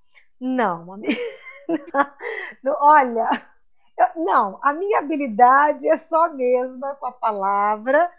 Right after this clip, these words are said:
se é que a gente pode chamar isso de habilidade, né? Enfim, e, e uma, e uma vontade na sala de aula. Eu me aventuro na cozinha algumas vezes, com algumas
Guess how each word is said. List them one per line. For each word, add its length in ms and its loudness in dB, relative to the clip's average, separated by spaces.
se 140 -4
é 100 2
que 120 -10
a 20 -12
gente 180 -18
pode 260 -6
chamar 260 -8
isso 120 -14
de 100 -10
habilidade, 800 -12
né? 220 -18
Enfim, 500 -16
e, 460 -4
e 60 0
uma, 600 -2
e 40 -8
uma 200 -2
vontade 640 -2
na 140 -12
sala 240 -6
de 200 -10
aula. 360 0
Eu 120 0
me 100 -4
aventuro 800 0
na 160 -6
cozinha 800 -6
algumas 500 -8
vezes, 400 -12
com 80 -4
algumas 460 -8